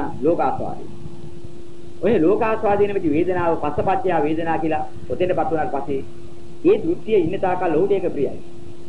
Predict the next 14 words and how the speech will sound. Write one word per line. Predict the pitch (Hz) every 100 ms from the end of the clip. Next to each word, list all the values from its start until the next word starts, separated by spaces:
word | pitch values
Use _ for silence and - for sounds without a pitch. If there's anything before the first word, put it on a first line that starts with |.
| - -
ඒකෙන් | 160 170
අහක් | 156 156
වෙන්න | 127
බැහැ. | 95 - - - - - - - - - - -
ඒ | - 202
වේදනා | 151 196 214 208
භුක්තිය | 196 196 196
භුක්ති | 151 156 208
විඳින | 156 - 180
විදිහට | 175 170 151
වේදනාව | 147 196 214 208 202
ආහාරයක් | 170 185 180 180 175
වශයෙන් | 170 160 139
ලැබේ. | 110